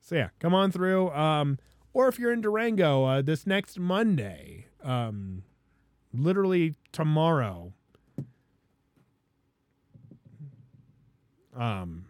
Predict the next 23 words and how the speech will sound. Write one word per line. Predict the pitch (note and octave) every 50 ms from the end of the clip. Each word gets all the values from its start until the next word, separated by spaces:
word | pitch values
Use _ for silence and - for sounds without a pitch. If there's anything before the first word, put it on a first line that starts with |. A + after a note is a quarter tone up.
| _ _ _ _ _ _ _ _ _ _ _ _ _ _ _ _ _ -
at | D3+ D3 D3 - _ -
eight | D3+ E3 F3 F#3
o'clock | F3 E3 - - F3+ E3+ D#3+ C#3+ A2+ F2 F#2 G2+ - - _ D#4+ G#4 A4 - - D3+ E3 - G3
at | D3+ C3+ B2+ B2 B2 -
Starlight | - - - - - F3 D#3 E3+ F#3 F#3 F3+ F3+ G3 G3 F#3 -
Lounge. | C#3 D3 D#3+ E3 D3+ C3+ A2 F#2 F2 F2 E2+ E2+ E2+ E2+ - - - - - _ _ _ _ _ _ _ _ _ -
I | C#3+
don't | C3+ B2
know | A#2+ A2
the | G2+
fucking | - - - - G#2+ - - F#2
address, | F#2+ F#2 G2+ G2 F#2 G2+ G#2 -
like, | G#2 G2
nine | G#2 F#2+ F#2 G#2+ A#2+ B2+ B2
twenty-seven | - - C3+ B2+ A#2+ A2+ - - B2+ B2 C3 D3+ D3+ D#3 D#3+ D#3+ D#3 _ _ _ _ _ _ _ _ _ _ _ -
Main | A2 G#2 G#2 G#2 A2 A#2+ C3 C3
Avenue. | B2 C3 C#3 D3 D#3 D#3 D#3+ - _ _ _ _ _ _ _ _ _ _ -
Um, | E3 C3+ D3 D3+ D3 C3+ - -
it, | E3+ F#3+ - - - G#3
it's | G3 F#3 -
a | G#3+ G3+
fucking | - G#3+ G#3+ G#3 G#3 G3 F#3 D3+
bar. | D#3 D#3 D3 C#3 A2 F#2 E2+ D2+ - - -